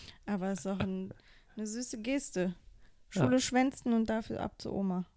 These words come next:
Speaker 2: Hab ich oft gemacht.
Speaker 1: Schön.
Speaker 2: Ja. Nee, aber sollte man trotzdem nicht tun. War dumm. Ich meine, ich würd's jetzt nicht irgendwie, äh, ich,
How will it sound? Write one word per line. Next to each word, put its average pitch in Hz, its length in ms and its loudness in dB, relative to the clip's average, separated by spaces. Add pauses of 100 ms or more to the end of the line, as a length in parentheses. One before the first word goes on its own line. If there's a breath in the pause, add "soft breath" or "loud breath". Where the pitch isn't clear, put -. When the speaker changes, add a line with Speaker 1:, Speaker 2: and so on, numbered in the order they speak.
(340)
Speaker 2:
Hab 98 140 4
ich 92 120 6
oft - 160 0
gemacht. 127 420 0
Speaker 1:
Schön. 311 240 -6 (580)
Speaker 2:
Ja. 101 140 -2 (1600 loud breath)
Nee, 104 300 4 (500)
aber 101 440 6 (840)
sollte 120 280 10
man 110 120 6
trotzdem - 280 -2
nicht 90 140 -4
tun. 101 240 -4 (640)
War 104 120 10
dumm. 92 280 2 (1300)
Ich 117 100 4
meine, 127 160 8
ich 123 80 4
würd's 139 140 4
jetzt 117 140 -6
nicht - 240 -4
irgendwie, 120 400 -4
äh, 120 220 -2
ich, - 220 -10